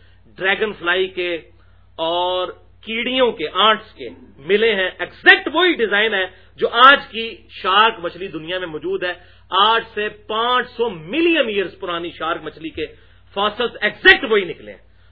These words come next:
تو ایوولوشن کہاں سے ہوئی ہے؟ یہ ساری کی ساری چیزیں ایک دم بنائی گئی ہیں بیس لاکھ مخلوقات کسی کے ڈیزائن کرنے سے۔ اللہ اکبر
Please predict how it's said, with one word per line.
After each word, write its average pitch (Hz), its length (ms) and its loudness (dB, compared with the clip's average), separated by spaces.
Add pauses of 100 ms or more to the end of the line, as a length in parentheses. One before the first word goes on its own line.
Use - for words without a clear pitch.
تو 208 80 -12
ایوولوشن 233 460 -4
کہاں 180 240 -6
سے 151 60 -10
ہوئی 104 220 -16
ہے؟ 92 80 -20 (1300)
یہ 160 100 -14
ساری 311 380 4
کی 269 180 -2
ساری 202 200 0
چیزیں 202 360 -8 (840)
ایک 233 280 2 (100)
دم 320 220 8
بنائی 196 300 2
گئی 165 200 -8
ہیں 147 120 -10 (140)
بیس 220 360 -6
لاکھ 165 320 -4
مخلوقات 139 540 -12 (600)
کسی 180 220 -18
کے 185 100 -8
ڈیزائن 156 400 -6
کرنے 98 300 -20
سے۔ - 180 -20 (1900)
اللہ 120 580 -10
اکبر 110 260 -20